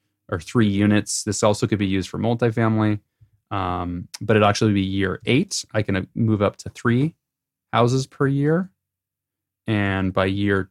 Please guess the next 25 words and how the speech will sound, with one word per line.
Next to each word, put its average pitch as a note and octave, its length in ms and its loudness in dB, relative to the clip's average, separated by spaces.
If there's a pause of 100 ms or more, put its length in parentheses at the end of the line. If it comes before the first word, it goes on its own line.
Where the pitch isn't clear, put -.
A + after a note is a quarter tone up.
(120)
ten, E3+ 960 0 (1800)
I'm A2 400 2 (1200)
at - 200 0
sixty - 500 -2
thousand, F#2+ 640 0 (600)
just, B2+ 240 0 (100)
just D3+ 280 0
below C3 240 4
sixty A#2+ 320 -4
thousand G2+ 580 -2 (240)
of A#2+ 100 -6
passive G#2 360 0
income G2 580 -2
at G#2 200 -10
three A#2+ 220 0
houses, A2 560 0
three A#2 220 0
houses G#2+ 380 0
or G#2 80 -2
three A2 180 -4
units. G2+ 500 -6 (480)
And G#2 160 4
then F#2+ 380 2
year F#2+ 440 -2
eleven, D3 680 4